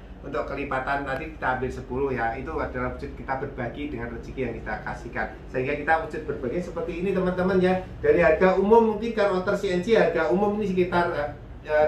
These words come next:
dua delapan juta setengah, sam-, eh, dua juta delapan ratus lima puluh sampai tiga juta ke atas mungkin kalau harga, harga umum, teman-teman ya. Tapi tahu sendiri karena ini,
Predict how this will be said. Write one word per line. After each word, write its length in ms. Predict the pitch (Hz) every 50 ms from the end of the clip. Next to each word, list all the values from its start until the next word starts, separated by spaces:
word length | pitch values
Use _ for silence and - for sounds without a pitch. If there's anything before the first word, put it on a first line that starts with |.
| 151 147
dua 400 | 135 143 147 147 147 147 143 143
delapan 320 | 139 135 131 147 147 143
juta 400 | - - - - 147 143 143 143
setengah, 480 | 135 - - 143 139 147 175 196 - - - - - - - -
sam-, 160 | 151 - - - -
eh, 80 | - -
dua 240 | - 147 151 147
juta 400 | - - 139 131 - 170 165 165
delapan 320 | 160 147 143 147 147 147 147
ratus 80 | 147 151 160
lima 160 | 156 147 147
puluh 160 | 147 180 185
sampai 480 | - - 165 156 147 - 147 135 - - - 147
tiga 240 | 139 143 131 -
juta 320 | - 117 - 131 127 117 -
ke 40 | 113 117 127
atas 160 | - - - - 170
mungkin 240 | 147 156 180 180 165
kalau 320 | 147 139 135 135 - - - - - - -
harga, 640 | - - - 135 131 127 120 120 - - 135 - - 123
harga 160 | 127 - 147
umum, 320 | 139 131 127 143 165 165 147
teman-teman 480 | 139 135 139 139 139 135 131 - 135
ya. 160 | 123 120 - - - - - -
Tapi 240 | - 123 123 147 175
tahu 240 | - 139 143 143 139
sendiri 320 | 135 127 135 151 175 180
karena 240 | 151 139 139 135 135
ini, 460 | 135 123 135 - 165 170 - - -